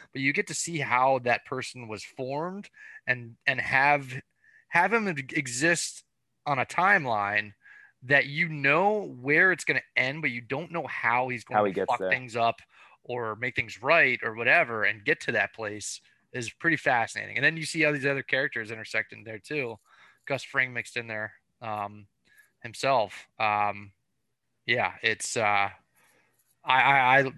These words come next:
Speaker 1: I loved following that up right after I watched Breaking Bad.
Speaker 2: Yeah, it's, and like I said, I watched it a lot, um, earlier, like, like, b-, right after Breaking Bad ended, and I was still riding that high of the, the,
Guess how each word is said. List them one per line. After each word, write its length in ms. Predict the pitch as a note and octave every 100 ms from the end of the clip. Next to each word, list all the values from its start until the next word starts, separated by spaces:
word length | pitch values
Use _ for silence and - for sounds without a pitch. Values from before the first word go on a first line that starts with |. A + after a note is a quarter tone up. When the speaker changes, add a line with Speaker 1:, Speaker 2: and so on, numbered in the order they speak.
| -
Speaker 1:
I 160 | A#2 C3
loved 380 | C3 C3+ D3 C#3+
following 440 | - C#3 C3+ C3
that 180 | B2 A#2
up 120 | A2+ -
right 260 | G#2+ A2+
after 260 | A2+ A2+ A2+
I 60 |
watched 260 | G#2+ G2+ -
Breaking 280 | G#2 G2 G2+
Bad. 300 | F#2+ F#2 - _ _ _ _ -
Speaker 2:
Yeah, 260 | A2+ A2
it's, 480 | A2 B2+ B2+ - - -
and 140 | C3
like 140 | C3 C3+
I 40 |
said, 160 | A#2+ C3
I 100 | B2
watched 300 | C3 C#3 C3
it 60 | B2
a 40 |
lot, 320 | G#2+ G#2+ A2 - -
um, 380 | G2+ F#2 F2 -
earlier, 600 | A#2+ A#2 A2+ A2 A2+ A2 _ _ _ _
like, 260 | - G#2 G2
like, 240 | F2+ G2+ E2
b-, 80 | A#2+
right 240 | A2 A#2+ B2+
after 220 | A#2+ B2
Breaking 240 | A2+ G#2+
Bad 200 | G2+ G2
ended, 220 | G2 G2+ G#2
and 100 | F2+
I 80 |
was 100 | F2+
still 180 | - G#2+
riding 260 | G2 G2 F#2+
that 140 | F2+
high 260 | G2 F#2+ F#2+
of 140 | F2
the, 260 | F2 F2 D#2
the, 320 | F2+ F2+ F2+